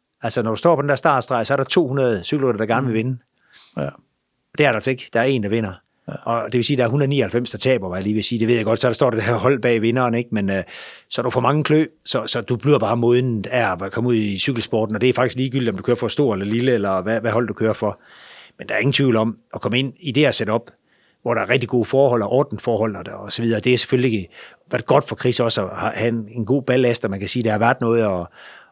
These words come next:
Speaker 1: at, at se op til. Og så er det klart, så er det klart sådan som B S, øh, der kommer ud og,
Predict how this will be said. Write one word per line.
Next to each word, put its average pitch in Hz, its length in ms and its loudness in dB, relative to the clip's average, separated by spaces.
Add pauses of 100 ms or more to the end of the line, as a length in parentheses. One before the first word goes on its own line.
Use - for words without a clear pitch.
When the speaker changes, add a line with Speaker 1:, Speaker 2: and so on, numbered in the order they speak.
Speaker 1:
at, 85 160 -2
at - 60 -6
se 113 120 0
op 113 80 0
til. 110 120 0
Og 95 60 -2
så 123 80 0
er 127 60 4
det 127 180 2
klart, 131 200 0
så - 80 0
er 127 40 2
det 123 60 -6
klart 123 160 2
sådan 123 140 -2
som 110 140 -2
B 143 80 -2 (220)
S, - 120 -4
øh, 101 60 -2 (480)
der 104 60 -6
kommer 110 200 0
ud 117 160 4
og, 85 320 -2